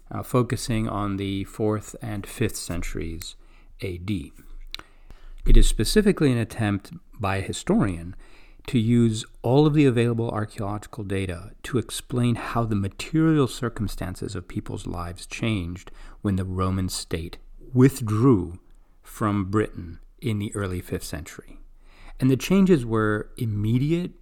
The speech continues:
and wide-ranging, and in many respects, kind of catastrophic, though there were winners from that. But it did get me thinking that nothing comparable really ever happened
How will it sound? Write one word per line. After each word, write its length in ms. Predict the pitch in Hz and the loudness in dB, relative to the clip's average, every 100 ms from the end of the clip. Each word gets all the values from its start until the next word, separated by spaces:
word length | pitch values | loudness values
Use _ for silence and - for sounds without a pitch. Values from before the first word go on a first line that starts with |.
| - | -12
and 340 | - 101 92 90 | -8 -6 -6 -4
wide-ranging, 1000 | 98 120 131 123 123 127 131 156 170 175 - _ _ | 0 0 0 0 2 2 0 -2 -4 -6 -12 _ _
and 100 | - | 2
in 220 | 151 139 135 | 4 6 6
many 240 | 214 233 | 6 6
respects, 840 | 120 - - 98 95 - - - _ _ - - - | 4 -4 -6 -6 -6 -10 -16 -18 _ _ -20 -18 -8
kind 200 | 123 107 | -4 -4
of 60 | - - | -6 -18
catastrophic, 840 | - - - - 180 - 92 - - - - - - - - | -12 -10 -6 -2 -2 -2 -4 -6 -16 -20 -20 -20 -18 -8 -4
though 200 | 143 127 | 2 4
there 160 | 123 135 | 6 6
were 200 | 165 180 | 6 4
winners 680 | 147 170 98 92 - - - - _ - | 4 2 0 -6 -10 -16 -18 -20 _ -16
from 260 | - 98 85 | -4 -4 -4
that. 360 | 78 82 - - - - - - - | -10 -12 -18 -20 -20 -20 -20 -4 8
But 100 | 123 | 8
it 100 | 123 | 8
did 140 | 208 | 4
get 180 | 202 170 | 2 2
me 120 | 135 | 2
thinking 640 | - 180 160 110 98 101 113 | 2 2 4 2 0 -4 -2
that 260 | 117 131 | -2 -2
nothing 480 | 127 131 180 - 254 | 2 4 4 4 2
comparable 720 | 214 - 151 151 151 120 113 | 2 -2 0 0 0 -2 -4
really 640 | 107 104 110 120 123 131 117 | -6 -6 -2 0 4 4 4
ever 220 | 107 104 | 0 -4
happened 720 | - - 101 - - 73 - | -6 -8 -8 -8 -12 -12 -16